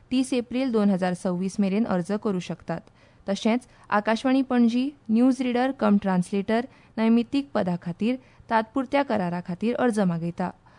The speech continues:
अर्ज करपाक निमाणी तारीख सतरा मे आसा. आयपीएल क्रिकेटांत सनरायझर्स हैदराबादान काल रातीं हैदराबादांतल्या राजीव गांधी आंतरराष्ट्रीय स्टेडियमार जाल्ल्या खेळांत दिल्ली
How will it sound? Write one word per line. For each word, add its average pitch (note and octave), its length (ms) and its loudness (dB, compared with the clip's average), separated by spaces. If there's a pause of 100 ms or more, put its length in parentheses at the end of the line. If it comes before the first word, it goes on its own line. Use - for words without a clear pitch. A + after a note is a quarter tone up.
(240)
अर्ज A3 320 0
करपाक B3 380 0
निमाणी F#3 400 4
तारीख F#3+ 300 -4
सतरा F3+ 400 -2
मे F3+ 160 2
आसा. F#3+ 340 -2 (580)
आयपीएल C#4 540 2
क्रिकेटांत C#4 640 0
सनरायझर्स A3 760 2
हैदराबादान F#3 680 0 (220)
काल A3 180 2
रातीं A#3+ 360 0
हैदराबादांतल्या G3 920 0 (340)
राजीव A3 380 4
गांधी B3 380 4
आंतरराष्ट्रीय G#3+ 720 2
स्टेडियमार G3 580 0
जाल्ल्या F3+ 400 -4
खेळांत F3 300 -4 (440)
दिल्ली B3+ 280 0